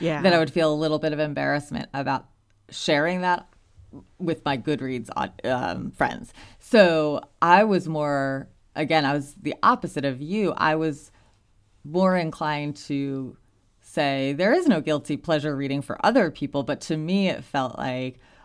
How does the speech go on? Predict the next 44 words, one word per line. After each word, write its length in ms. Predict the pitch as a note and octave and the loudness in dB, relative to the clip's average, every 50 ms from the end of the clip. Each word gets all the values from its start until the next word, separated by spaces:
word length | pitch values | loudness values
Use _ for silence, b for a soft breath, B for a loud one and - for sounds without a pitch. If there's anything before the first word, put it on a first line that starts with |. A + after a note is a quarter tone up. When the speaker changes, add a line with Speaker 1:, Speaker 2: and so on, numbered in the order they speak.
| b b - | b b 2
Speaker 2:
"Oh, 140 | E3+ D#3+ D#3 | 2 4 2
well, 80 | D3+ | 2
this 200 | D3+ E3+ F3+ F#3 | 2 0 0 -2
isn't 220 | E3 D3+ D#3 - - | -4 -6 -8 -8 -8
really 180 | - C#3+ C#3 C#3 | -8 -8 -8 -8
something 400 | - C3+ C3+ - - C3+ C3+ C3 | -8 -10 -10 -10 -10 -8 -8 -8
that 260 | B2+ B2+ B2 - - | -8 -8 -10 -8 -6
I 100 | - C#3 | -4 -4
would 160 | B2+ B2+ - | -4 -6 -8
share 460 | - - - - C#3 B2+ B2+ B2+ A#2+ B2 | -10 -10 -6 -6 -4 -4 -4 -6 -6 -8
with 200 | B2+ D#3 D3+ - _ _ _ _ _ - | -10 -10 -12 -14 _ _ _ _ _ -10
a 140 | - - | -8 -8
whole 180 | A#2 - D3 C3+ | -6 -6 -6 -6
bunch 200 | - - - - | -6 -6 -10 -10
of 80 | - - | -12 -12
people 280 | - - - - - - | -12 -12 -10 -10 -10 -8
that 140 | - - | -8 -8
I'm 160 | C#3+ C#3 C#3 C3+ | -6 -6 -6 -6
reading 280 | C3+ C3+ C3 C3+ C3 C3+ | -6 -6 -6 -6 -6 -6
romance 420 | C#3 C3+ - - - - - - | -6 -6 -8 -8 -10 -10 -10 -8
novels." 460 | - C3 B2+ B2 B2+ B2+ C3 C3+ - - b b b b b b | -6 -6 -6 -6 -8 -8 -10 -12 -14 -18 b b b b b b
Uh, 440 | - D3+ C#3+ C3+ C3+ C3+ C#3 C#3 - - - | 0 0 0 0 0 -2 -4 -8 -12 -4 2
but 160 | - E3+ D#3 | 2 2 4
now 240 | D3+ E3 F3+ F#3 D#3 | 6 8 10 10 10
I 80 | C#3 | 8
don't 240 | C3 C3 A#2+ A#2+ - | 4 0 -6 -8 -8
care. 380 | - - - - - - C#3+ - - - | -8 -10 -8 -8 -10 -12 -16 -16 -8 -2
Now 220 | D#3+ D3+ C#3 C#3 | 0 2 4 4
Speaker 1:
Right. 160 | C#3 C3+ C3 | 4 4 2
Speaker 2:
I 40 | B2+ B2+ | 2 0
am 180 | C3 B2 B2 | -2 -2 -4
happy 460 | B2+ - D#3+ E3+ D#3 - D#3 C#3+ C#3+ | -2 2 4 4 4 4 2 0 0
to 120 | C3 - D3+ | -2 -2 -2
talk 240 | - C#3 B2 - - | 0 0 0 0 -2
about 240 | - C#3 C3+ C3+ C3 | -2 0 0 0 -2
it. 140 | B2+ C3 - | -2 -4 -6
I'm 140 | C3 B2+ | -6 -4
happy 220 | C#3 C#3 C#3 - - | -4 -4 -4 -4 -6
to 60 | A#2+ | -8
talk 220 | A2+ - - - | -8 -10 -10 -10
about 180 | - - - - - - | -12 -14 -14 -10 -4 0
any 160 | A#3 A3+ F#3+ | 0 2 2
book, 280 | - C3+ B2+ - - - - | 0 0 -4 -4 -6 -10 -12
uh, 440 | - G1+ - - C2 - - - | -10 -8 -6 -6 -6 -6 -6 -8